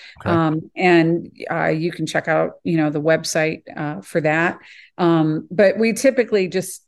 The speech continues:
Speaker 2: the, it goes by word of mouth, and we have these flyers that get posted and clubs are handed out to
Speaker 1: Okay.
Speaker 2: people. Um, and we get quite a turnout. So, um, and then we have a couple of places where it's mandated under law. So Houston has an ordinance in place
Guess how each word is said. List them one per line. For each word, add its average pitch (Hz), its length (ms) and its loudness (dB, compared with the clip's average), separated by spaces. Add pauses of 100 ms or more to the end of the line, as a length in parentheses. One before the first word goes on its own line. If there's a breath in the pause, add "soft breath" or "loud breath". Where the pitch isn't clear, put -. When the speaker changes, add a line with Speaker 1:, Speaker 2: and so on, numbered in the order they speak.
(120)
Speaker 2:
the, 185 640 0
it 226 180 2
goes 240 280 6
by 180 160 4
word 170 280 0
of 160 80 2
mouth, 156 500 -2
and 147 160 -2
we 160 120 -2
have 165 180 -4
these 156 220 -6
flyers 156 640 0
that - 120 -4
get - 200 -4
posted 156 440 -2
and 156 140 -2
clubs 151 260 -2
are 151 120 -2
handed 151 400 0
out 151 240 -6
to - 100 -10
Speaker 1:
Okay. 151 140 -10
Speaker 2:
people. 147 520 -4
Um, 151 260 -6 (180 loud breath)
and 220 100 4
we 233 80 4
get 254 180 0
quite 233 280 2
a 202 80 2
turnout. 165 600 -4
So, 156 380 0 (380 loud breath)
um, 160 480 -2
and 185 180 4
then 202 140 2
we 214 80 2
have 202 120 2
a 190 60 0
couple 247 300 -2
of 269 120 0
places 165 520 -2
where 170 280 0
it's 180 220 -4
mandated 185 580 0
under 160 300 -4
law. 170 400 0
So - 240 -4
Houston 226 480 -4
has 165 300 0
an 156 140 -2
ordinance 208 520 0
in 156 140 -4
place 156 420 -2